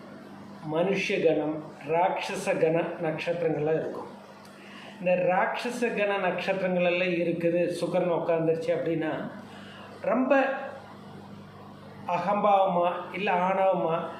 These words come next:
அந்த துணைக்கு மதிப்பு கொடுக்காத ஒரு வாழ்க்கை துணையாக இவங்க அமைஞ்சிருவாங்க.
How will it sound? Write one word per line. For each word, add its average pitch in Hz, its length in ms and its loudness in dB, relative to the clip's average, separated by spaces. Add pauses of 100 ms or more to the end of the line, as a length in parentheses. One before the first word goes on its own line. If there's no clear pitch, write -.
(400)
அந்த 175 300 0
துணைக்கு 254 460 4 (280)
மதிப்பு 254 520 2
கொடுக்காத 226 600 4
ஒரு 240 160 6
வாழ்க்கை 202 400 4
துணையாக 190 480 4
இவங்க 170 300 4
அமைஞ்சிருவாங்க. 139 720 0